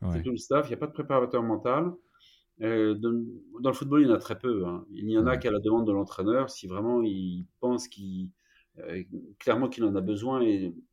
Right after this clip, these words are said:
Speaker 2: je pense pas dire de bêtises en disant qu'à chaque fois qu'il y a, qu'il y a un préparateur mental est arrivé, c'est parce que c'était un,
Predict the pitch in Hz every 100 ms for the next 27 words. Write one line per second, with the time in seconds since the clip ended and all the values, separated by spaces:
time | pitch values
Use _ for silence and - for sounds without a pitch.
0 | _ _ _ _ _ _ - - 107 110
1 | 104 95 95 123 113 101 123 120 92 110
2 | - 120 107 98 - 98 98 - 107 104
3 | 104 101 98 107 101 101 92 110 127 -
4 | 95 - 98 - - 104 92 85